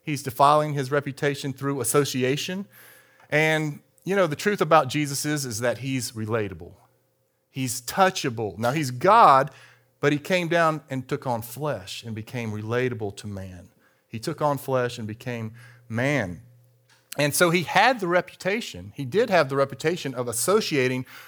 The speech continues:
with those who were openly immoral sinners in society.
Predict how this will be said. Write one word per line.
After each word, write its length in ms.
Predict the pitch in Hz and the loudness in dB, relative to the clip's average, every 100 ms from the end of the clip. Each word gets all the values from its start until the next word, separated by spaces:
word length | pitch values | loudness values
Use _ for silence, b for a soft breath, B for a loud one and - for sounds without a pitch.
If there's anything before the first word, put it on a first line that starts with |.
| B | B
with 180 | 127 - | -2 4
those 260 | 185 185 | 4 4
who 140 | 165 165 | 0 0
were 260 | 135 143 - | 2 2 6
openly 880 | 185 208 196 139 110 98 92 104 - _ - | 6 6 4 2 0 -2 -6 -12 -16 _ -8
immoral 680 | 113 113 104 98 98 101 107 b | -2 0 0 0 0 -2 -4 b
sinners 560 | b - 131 90 85 - _ _ | b -6 -6 -6 -10 -16 _ _
in 140 | 95 90 | -16 -12
society. 580 | 98 131 127 92 85 | -8 -4 -4 -4 -10